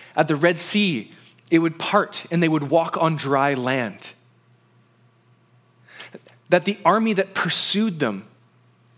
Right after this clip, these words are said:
would be killed and demolished without a single soldier.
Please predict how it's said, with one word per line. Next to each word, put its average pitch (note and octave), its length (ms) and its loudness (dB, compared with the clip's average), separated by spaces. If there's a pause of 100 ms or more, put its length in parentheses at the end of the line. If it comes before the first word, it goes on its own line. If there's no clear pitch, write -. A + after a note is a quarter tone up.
would E3 180 2
be F3 120 -2
killed G#3 560 0
and E3+ 120 0
demolished D#3 720 0
without D#3+ 380 -2
a - 40 -8
single F3+ 600 -2 (240)
soldier. B2+ 560 -4